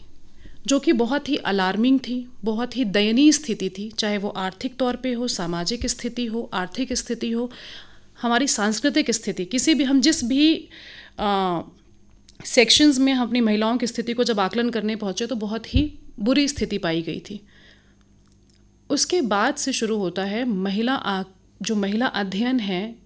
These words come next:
इसको आप पढ़ाई में कैसे लाएं, अनुसंधान में कैसे लाएं, लोगों तक कैसे पहुंचाएं, इसकी तैयारी शुरू होती है। सबसे पहला जो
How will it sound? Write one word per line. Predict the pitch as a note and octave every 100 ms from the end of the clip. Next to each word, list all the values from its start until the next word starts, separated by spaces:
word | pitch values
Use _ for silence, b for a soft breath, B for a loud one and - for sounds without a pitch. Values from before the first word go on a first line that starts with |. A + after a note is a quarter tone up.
| _ _ _
इसको | A3+ - C4+ C#4 - _ _ _ _ -
आप | A3+ -
पढ़ाई | G3+ G3 A3 C4+
में | C#4 A#3+
कैसे | F3 F3 F3
लाएं, | E3+ E3+ G#3 B B -
अनुसंधान | A3 A3+ G3+ G3+ G3+ B3+
में | B3+ G#3+
कैसे | F3+ E3+ F3
लाएं, | E3 E3 G#3 B B B -
लोगों | B3 B3+ D4+
तक | E4 E4
कैसे | A3 G#3+ D4
पहुंचाएं, | C#4+ G3 G3 G3 F#3 D#3+ E3+ - b b b b b
इसकी | C#4 C4+ D#4+
तैयारी | D#4+ G#3 F3+ G3
शुरू | - E3+ D#3+
होती | E3 - -
है। | G3 - _ b b b b b b _
सबसे | - C4+ C4 D#4+
पहला | D#4+ A#3+ B3+ D4+
जो | D4+ D4+ D4